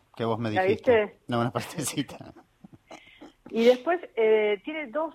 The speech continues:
Speaker 2: dos libros publicados, que uno tengo muchísimas ganas de leerlo, que,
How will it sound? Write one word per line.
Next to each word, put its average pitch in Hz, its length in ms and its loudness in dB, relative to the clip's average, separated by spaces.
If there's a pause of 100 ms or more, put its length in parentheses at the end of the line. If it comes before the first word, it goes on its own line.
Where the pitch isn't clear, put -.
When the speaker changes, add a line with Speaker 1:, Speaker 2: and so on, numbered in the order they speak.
Speaker 2:
dos 240 220 -6
libros 254 400 -4
publicados, 196 760 -2 (560)
que 190 260 -2
uno 254 220 2
tengo 233 280 0 (140)
muchísimas 240 520 -6
ganas 240 240 0
de 208 80 0
leerlo, 214 580 0
que, 175 560 2